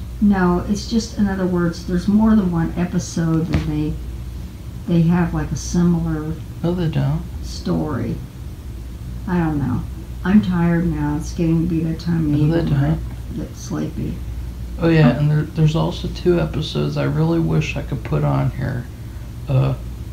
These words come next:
Speaker 2: Look, Pa, I'm Dancing and, uh, Obie's Girlfriend.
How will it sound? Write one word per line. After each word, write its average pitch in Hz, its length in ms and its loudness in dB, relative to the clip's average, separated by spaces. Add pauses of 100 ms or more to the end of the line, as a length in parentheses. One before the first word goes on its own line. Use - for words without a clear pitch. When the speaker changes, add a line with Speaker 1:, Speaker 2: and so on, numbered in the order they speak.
Speaker 2:
Look, 170 320 4
Pa, 170 400 0
I'm 156 180 6
Dancing 139 760 0 (520)
and, 127 360 4 (100)
uh, 123 300 2 (220)
Obie's 151 540 4 (300)
Girlfriend. 131 800 -2